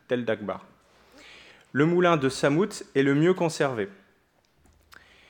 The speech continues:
On y voit clairement la place faite par le moyeu central,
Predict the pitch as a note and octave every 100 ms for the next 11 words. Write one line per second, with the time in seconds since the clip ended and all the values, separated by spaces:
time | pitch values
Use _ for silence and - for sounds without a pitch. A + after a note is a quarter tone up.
0 | - _ _ _ _ _ - - _ _
1 | _ _ _ D3 D#3 E3 D3+ D#3+ - F3+
2 | E3+ F3 E3+ D3 B2+ C3 D#3 F#3 G3+ -
3 | - F3 E3 C#3 C3 B2+ B2+ C3 B2+ B2+
4 | - B2 - A#2+ D3+